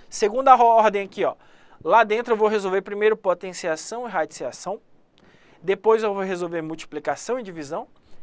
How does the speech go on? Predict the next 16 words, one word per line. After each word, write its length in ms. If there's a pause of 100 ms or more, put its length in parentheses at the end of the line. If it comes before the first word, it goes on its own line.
e 100
por 220
último 360
eu 60
vou 140
resolver 360
soma 380
e 60
subtração. 680 (320)
Agora 200
o 40
detalhe: 520 (560)
perceba 480
que 80
eu 80
tenho 400